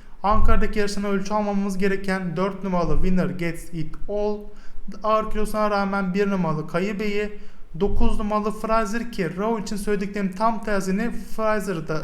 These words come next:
için geçerli. Eğer Fraser liderliği alırsa o mutlaka bir yerlere gelir.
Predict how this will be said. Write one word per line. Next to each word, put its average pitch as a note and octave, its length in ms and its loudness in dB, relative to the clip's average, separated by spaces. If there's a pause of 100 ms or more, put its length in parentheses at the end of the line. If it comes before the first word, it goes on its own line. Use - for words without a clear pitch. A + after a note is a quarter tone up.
(160)
için D#3+ 220 -2
geçerli. G#3+ 640 2 (220)
Eğer G3 340 -2
Fraser G3 460 -2
liderliği F3+ 360 -2
alırsa G#3 440 -2 (120)
o G3 80 0
mutlaka F#3 640 -4 (300)
bir - 40 -4
yerlere D#3 360 -2
gelir. G#3+ 400 -2